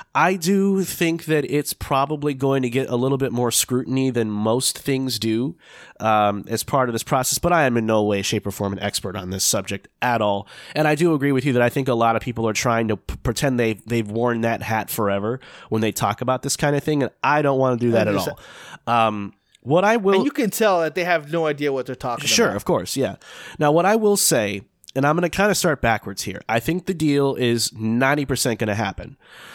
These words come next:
Speaker 1: I think that it's true that Phil Spencer is going to keep the, those games on every platform. And I do think that, as he said, Call of Duty, Diablo, and Overwatch will be on Game Pass. Now,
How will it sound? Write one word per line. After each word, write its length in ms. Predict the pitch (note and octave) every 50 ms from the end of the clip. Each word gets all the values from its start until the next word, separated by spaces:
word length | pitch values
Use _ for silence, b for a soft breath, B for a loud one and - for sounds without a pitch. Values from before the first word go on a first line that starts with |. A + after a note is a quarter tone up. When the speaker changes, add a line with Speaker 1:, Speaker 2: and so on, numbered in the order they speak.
| B B B B B _ -
Speaker 1:
I 180 | C3 C3 C#3 C#3
think 380 | C3+ - - D#3+ E3 E3 -
that 460 | - C#3 D3 D3 C#3+ C#3+ - - _ _ _ _ _ _
it's 200 | - C#3 C3+ -
true 520 | - - - - G3 G3 F#3+ D#3 C3+ B2 A2+
that 200 | B2 A#2 A2+ -
Phil 220 | - - D3+ D3
Spencer 520 | C#3 - - D3+ C#3 C3+ - - C#3+ C3+
is 260 | C3+ A#2 B2+ B2 A2+ -
going 340 | - B2+ B2+ C3 C#3+ D3
to 260 | C#3+ - - D3+ C#3+ C3
keep 340 | - - C#3+ C3+ C3 -
the, 240 | - B2 A#2 A#2+ A#2+
those 300 | - A2+ A#2+ A#2+ B2 B2+
games 480 | - - B2+ A#2+ A#2+ B2 B2 A#2+ A#2+ - -
on 360 | - G#2+ G#2 G#2 G#2 G#2+ G#2 - -
every 220 | G#2+ G#2+ A2+ C3+
platform. 640 | A#2+ - C#3 A2+ G2+ - - G#2+ G2+ G2 G2 A2+ B2 B B B B B B B
And 120 | - - C#3+
I 80 | C#3+
do 200 | C#3+ C3+ D3 D#3
think 320 | D3+ - C#3+ C3+ C#3+ C#3 -
that, 280 | B2+ B2 B2+ A#2+ - _
as 220 | G2 G2+ G2 G2 -
he 100 | B2+ B2
said, 340 | - - - D3+ C3+ C3 A#2
Call 220 | - A#2 G#2 G#2+
of 100 | A#2 A2+
Duty, 260 | G#2 G#2+ G#2+ G#2 A2 G#2+
Diablo, 480 | A2 G#2+ G#2 G2+ G2 G2 G#2 G#2 G#2
and 80 | G#2+ G#2
Overwatch 460 | G2+ G#2+ G#2 G#2 G2 G2+ G2+ G2 -
will 80 | A#2 G2
be 120 | G#2 G2+
on 100 | G#2 G#2+
Game 200 | G#2 C#3 C#3 B2
Pass. 260 | - F2+ G2 - -
Now, 220 | G2+ G2 G2+ -